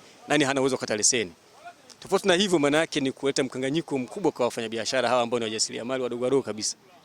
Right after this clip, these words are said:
Walikaa kikao, wakakubaliana kwamba watafanya tathmini, mwisho wa siku wataitwa wale wenye sifa na uwezo wa kukata leseni. Lakini tathmini haijafanyika, unakuja kufanya zoezi la kufungia watu.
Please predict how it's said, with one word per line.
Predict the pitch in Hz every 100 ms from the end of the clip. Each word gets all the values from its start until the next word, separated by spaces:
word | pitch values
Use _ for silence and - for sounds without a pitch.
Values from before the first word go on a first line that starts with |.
| - -
Walikaa | 170 202 254
kikao, | 214 - 208
wakakubaliana | 147 - 151 165 165
kwamba | 139 156 151
watafanya | 139 170
tathmini, | 156 127 147 190 208
mwisho | 170 165
wa |
siku | 135 190 180
wataitwa | 170 175 196 156 123
wale | 156
wenye | 156 147 151
sifa | - 220 - 214
na | 170
uwezo | 147 156 180
wa | 160
kukata | 147 135
leseni. | 117 127 110 87 - - - - - - - - - - -
Lakini | 165 165 240 220 220 -
tathmini | - - 254
haijafanyika, | 190 160 165 208 - 156 147
unakuja | 151 147 196 170
kufanya | - 170 156
zoezi | 139 165 156 135
la | 123 156 - - -
kufungia | - 185 180 165
watu. | 131 107 -